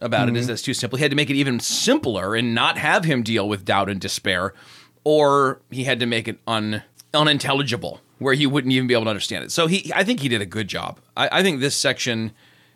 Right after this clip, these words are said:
Speaker 1: to me, and, and I'm not someone who has struggled inordinately with doubt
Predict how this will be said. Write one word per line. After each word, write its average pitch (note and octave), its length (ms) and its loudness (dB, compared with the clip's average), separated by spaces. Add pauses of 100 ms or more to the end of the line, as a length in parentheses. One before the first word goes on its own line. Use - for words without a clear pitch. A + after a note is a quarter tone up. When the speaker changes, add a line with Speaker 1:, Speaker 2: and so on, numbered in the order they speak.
(280)
Speaker 1:
to F#3+ 140 2
me, E3+ 540 2
and, D#3 240 0
and F3+ 220 4
I'm A3+ 140 4
not A#3+ 180 2
someone G3+ 380 4
who E3+ 180 0
has D#3 240 0 (320)
struggled C#3+ 720 0 (640)
inordinately F#3+ 880 4 (220)
with C#3 400 2
doubt D3+ 520 2